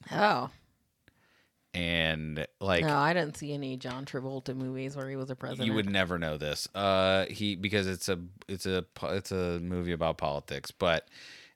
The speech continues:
Speaker 2: I think it had John Travolta. But, um, what do you do? What do they do before, wh-, when they're running for president? What do they do?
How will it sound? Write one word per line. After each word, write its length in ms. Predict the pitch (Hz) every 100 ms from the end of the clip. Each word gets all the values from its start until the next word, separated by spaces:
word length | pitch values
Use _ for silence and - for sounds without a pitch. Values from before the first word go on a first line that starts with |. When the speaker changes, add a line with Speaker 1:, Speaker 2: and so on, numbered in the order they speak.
| -
Speaker 2:
I 80 | 113
think 260 | - 170
it 100 | 92 82
had 160 | 87
John 240 | 87 85 82
Travolta. 500 | 82 82 85 85 85
But, 380 | 113 117 113 - -
um, 380 | 117 117 113 107
what 100 | 131
do 60 | 190
you 120 | 208
do? 460 | 143 139 139 135 - - -
What 120 | 156
do 60 | 202
they 140 | 202
do 420 | 151 151 143 143
before, 840 | 110 107 - 127 123 123 120 120 131 _ _ _ _ -
wh-, 220 | 117 127
when 140 | 139 135
they're 120 | 120
running 360 | 104 117 117 110
for 140 | 104
president? 500 | - 95 85 78 69
What 120 | 87
do 40 | 85
they 120 | 80
do? 260 | 71 67